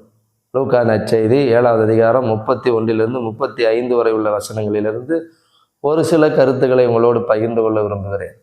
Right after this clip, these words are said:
இயேசு யூதர்களை பார்த்து இப்படி சொல்லுகிறார்,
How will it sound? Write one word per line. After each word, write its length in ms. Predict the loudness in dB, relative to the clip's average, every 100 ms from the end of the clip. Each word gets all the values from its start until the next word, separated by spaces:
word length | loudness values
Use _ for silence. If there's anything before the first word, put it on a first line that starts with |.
| _ _ _ _ _ _ _ _
இயேசு 340 | -2 0 2 4
யூதர்களை 460 | 6 4 4 4
பார்த்து 320 | 4 2 2 0
இப்படி 200 | 0 0
சொல்லுகிறார், 560 | 2 2 4 2 -2